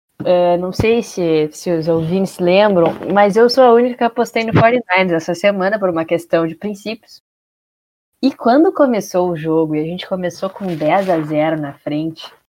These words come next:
a minha euforia estava lá em cima.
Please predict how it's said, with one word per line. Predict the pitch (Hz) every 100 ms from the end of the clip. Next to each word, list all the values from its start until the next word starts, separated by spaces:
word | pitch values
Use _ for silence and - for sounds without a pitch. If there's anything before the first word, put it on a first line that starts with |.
| _ _ _
a | 196 202
minha | 185 208 233 202
euforia | 214 240 - 202 165 156 196 175
estava | 170 - 180 185 196
lá | 208 175 190
em | 226
cima. | - - 160 190 156